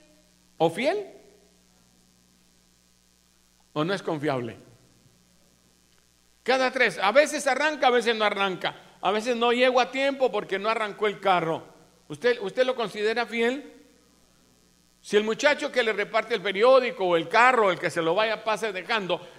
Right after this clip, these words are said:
eh, los martes y los viernes a veces se le olvida dejarlo en su casa,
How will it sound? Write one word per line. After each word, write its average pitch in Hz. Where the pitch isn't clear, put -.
eh, 196
los 202
martes 277
y 240
los 214
viernes 269
a 208
veces 262
se 226
le 196
olvida 226
dejarlo 208
en 208
su 185
casa, 170